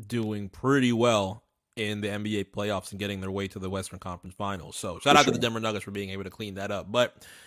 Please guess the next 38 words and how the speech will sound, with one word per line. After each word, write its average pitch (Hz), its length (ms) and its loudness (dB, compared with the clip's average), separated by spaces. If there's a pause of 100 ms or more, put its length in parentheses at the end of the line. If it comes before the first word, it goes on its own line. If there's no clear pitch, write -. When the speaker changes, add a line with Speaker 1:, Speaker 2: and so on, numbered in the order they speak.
(340)
Speaker 1:
but 131 120 8
I 127 60 6
think 180 160 4
that's 175 180 2
where 175 160 6
the 165 100 4
Alpha 175 240 2
Sport 175 280 0
lands 151 260 4
in 143 40 -4
twenty 160 200 -2
twenty. 165 280 -2
I 107 60 0
think 131 240 -4
twenty 135 240 -2
twenty-one 127 760 0 (560)
can 127 180 -4
end 131 280 -2
up 120 160 0
telling 123 320 0
some 110 220 -8
very 127 260 4
good 123 260 0
stories 127 760 2
of 104 200 -6
what 110 340 -2
comes 117 480 -2
from 110 500 -6 (220)
a 117 120 -2
season 240 400 0
that's 143 180 0
gonna 131 200 2
be 123 100 2
pretty 151 420 -2
difficult 117 460 -2
to 117 40 -10
pull 113 220 -2
off. 117 240 4